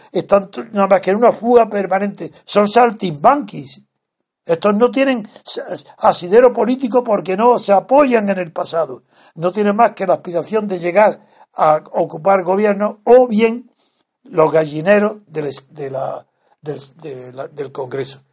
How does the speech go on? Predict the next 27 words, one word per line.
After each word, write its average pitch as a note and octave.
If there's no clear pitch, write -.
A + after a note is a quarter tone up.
Ellos G3
no A3+
aspiran G#3
más F#3+
que -
a E3
cargos, B3
a -
los D3
más G#3
altos G#3
posibles, A#3+
pero D#3
los D3+
asientos G3+
más D#3+
bajos E3
posibles. G#2+
Es C3+
decir, C#3+
cargos G3+
de E3
pres-, -
vicepresidente E3
y G#3+
ministro, A#3+
pero D3+